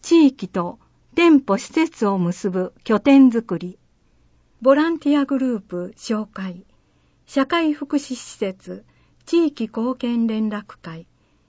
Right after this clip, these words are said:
会員施設紹介。十一ページ。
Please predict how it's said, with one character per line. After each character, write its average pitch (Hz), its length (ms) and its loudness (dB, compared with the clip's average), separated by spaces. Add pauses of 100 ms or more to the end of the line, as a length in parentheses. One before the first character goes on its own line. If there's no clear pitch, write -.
(120)
会 262 200 2
員 294 260 6
施 294 120 -4
設 175 540 -10
紹 202 380 -8
介。 175 300 -14 (480)
十 269 260 2
一 285 240 -2
ペ 208 260 -8
ー 156 80 -16
ジ。 160 200 -20